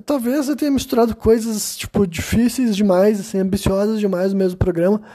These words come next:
Mas quando eu escutar, eu posso, né, fazer anotações.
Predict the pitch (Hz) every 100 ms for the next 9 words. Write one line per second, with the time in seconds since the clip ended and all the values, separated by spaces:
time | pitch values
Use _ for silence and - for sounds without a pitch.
0 | - - - 294 - 349 330 - - -
1 | 202 208 185 170 - 160 151 143 160 151
2 | 151 147 131 - 190 214 208 -